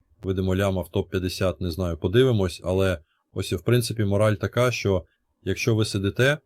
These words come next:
моніторите весь час ринок, хейкап токенів, так, у вас відкритий списочок, як я і говорив у попередніх відео, то ви можете непогано на цьому заробити. Але в даному випадку, звичайно, пощастило, що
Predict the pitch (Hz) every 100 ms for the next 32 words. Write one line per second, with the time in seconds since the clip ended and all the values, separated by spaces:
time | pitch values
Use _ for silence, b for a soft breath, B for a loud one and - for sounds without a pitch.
0 | _ _ _ 90 95 92 104 95 92 90
1 | 92 - 95 - 95 127 123 110 - _
2 | _ _ _ _ _ _ _ - 98 -
3 | 101 - 117 123 - 92 85 - _ _
4 | _ - 104 110 95 95 92 - - _
5 | _ - 95 - 117 113 92 - 117 113
6 | 95 - 87 _ _ 92 92 98 92 92
7 | 95 95 92 - 92 90 98 95 90 85
8 | 113 131 107 87 - _ _ _ 92 104
9 | 107 98 101 95 90 85 98 98 92 -
10 | 101 95 92 92 85 80 - 80 _ _
11 | _ _ _ - 98 101 95 - _ -
12 | 92 120 135 123 107 107 101 92 - 90
13 | 95 - 98 92 90 - 101 - 139 123
14 | 95 - 92 87